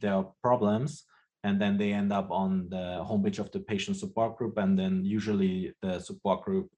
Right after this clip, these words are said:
contacts us. So most of the patients who we, who we are seeing at our university hospital,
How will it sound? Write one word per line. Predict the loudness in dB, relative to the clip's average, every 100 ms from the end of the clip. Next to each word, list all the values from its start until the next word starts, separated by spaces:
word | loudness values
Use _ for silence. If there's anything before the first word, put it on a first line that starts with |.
| -4
contacts | -2 -2 -4 -4
us. | -2 -2 -4 -14 _ _ _ _
So | -10 -2 2 2 2
most | 0 2 0 0
of | -2
the | -2
patients | 0 0 2 0 -2 -4 -14 -10
who | -2 2 2
we, | 2 0 2 0 -4 -8
who | -6
we | -2 2 4
are | 4
seeing | 4 2 4 4 2
at | 0 0
our | 0 0
university | 0 2 2 2 0 -4
hospital, | -2 -2 -2 0 2 0